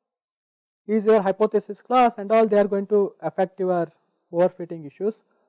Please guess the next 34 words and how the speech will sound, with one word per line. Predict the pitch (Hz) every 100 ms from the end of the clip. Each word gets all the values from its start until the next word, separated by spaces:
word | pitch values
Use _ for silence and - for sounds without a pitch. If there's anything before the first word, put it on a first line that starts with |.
| _
So | 226 226
for | 220 226 202
that, | 240 262 247
like, | 220 _ _ _ _ _ _ _ _ _ -
that | 196
is | 233
not | 269 254
of | 247
our | 226
interest, | 214 233 247
so | 233
we | 226
will | 214
not | 214 226 180
go | 233 233 - 190 185
more | 190 214
into | 214 196
that, | 190 240 196
but | 220 -
what | 214 220
we | 226
are |
going | 220 226 220
to | 233 - -
assume | 196 185 220 294 254
is | 302 - _ _ _ _
this | 226 220
hypothesis | 202 226 233 226 202
class | - 254 254 -
is | 233 302 _ _ _
finite | - 185 180 160
size. | - 113 113 - _ _ _ _ _ _ _ _ _ _ _ -
That | 180 269
is, | 330 -